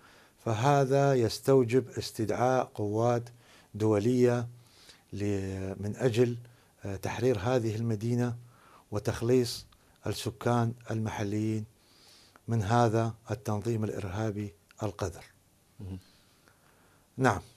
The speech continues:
Speaker 2: يعني بمعنى، بمعنى احنا ننتظر، آه، مشاركة كل المحاور في هذه المعركة، فبعد ما نجربها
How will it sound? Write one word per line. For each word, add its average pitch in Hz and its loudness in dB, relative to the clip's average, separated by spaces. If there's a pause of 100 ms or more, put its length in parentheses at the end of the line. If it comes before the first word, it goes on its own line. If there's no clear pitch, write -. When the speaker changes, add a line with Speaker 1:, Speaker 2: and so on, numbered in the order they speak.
(260)
Speaker 2:
يعني 151 8
بمعنى، 170 8
بمعنى 165 6
احنا 165 4
ننتظر، 151 6 (400)
آه، 117 0
مشاركة 147 6
كل 170 4
المحاور 139 6 (360)
في 120 0
هذه 127 4
المعركة، 110 2 (540)
فبعد 131 6
ما 156 6
نجربها 147 8